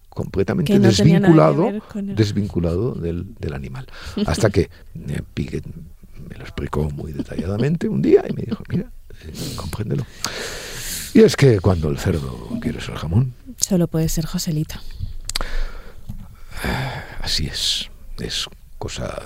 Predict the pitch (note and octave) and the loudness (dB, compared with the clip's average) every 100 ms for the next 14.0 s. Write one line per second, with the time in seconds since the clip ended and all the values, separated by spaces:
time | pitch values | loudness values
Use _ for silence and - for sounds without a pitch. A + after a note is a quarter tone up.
0 | - A1 - - - - - - - - | -12 -8 -8 -6 -6 -4 -4 -6 -10 -10
1 | - - - - - - - - - - | -12 -12 -14 -14 -14 -14 -14 -14 -12 -14
2 | - - - - D3+ D#3+ - E3+ D#3+ D#3+ | -14 -16 -14 -8 -6 -6 -2 2 2 2
3 | A#3 A#3 C4 - D#3 D#3+ D3+ D#3 D3 D3+ | 2 2 0 -4 -6 -4 -4 -4 -4 -6
4 | - D#3 - - - - - - - - | -6 -10 -14 -16 -20 -18 -14 -14 -14 -16
5 | - - F3+ F#3 - G#3 B1 B1+ G#1+ - | -10 -2 0 0 -2 -6 -2 -2 -2 -4
6 | - - - - - - - - - - | -8 -18 -20 -20 -20 -20 -20 -20 -20 -18
7 | - - F3+ E3+ D3 C3 A2+ A#2 F2 - | -8 0 2 4 2 0 -2 -6 -8 -10
8 | - - - F#3+ G#3 B2 F3 - - - | -12 -14 -6 -2 0 0 -2 -6 -18 -12
9 | - E3 C#3+ B2 - - - F3+ D3+ C#3+ | -4 -2 0 -2 -6 -10 -8 -2 -2 -2
10 | C#3 D3+ - - A#3 - G3+ E3 - E3+ | -4 -8 -14 -14 -14 -10 -6 -4 -4 -4
11 | F3 F3+ E3 D#3 D3+ E3 D#3+ D#3 - G#3 | -2 2 4 4 4 4 2 0 0 2
12 | A#3 A3+ C4+ - - - - - - - | 4 4 2 -6 -18 -18 -16 -16 -16 -18
13 | - - - D#3 C#3+ - E3+ D#3+ D#3 | -20 -18 -6 -2 -2 -2 0 2 2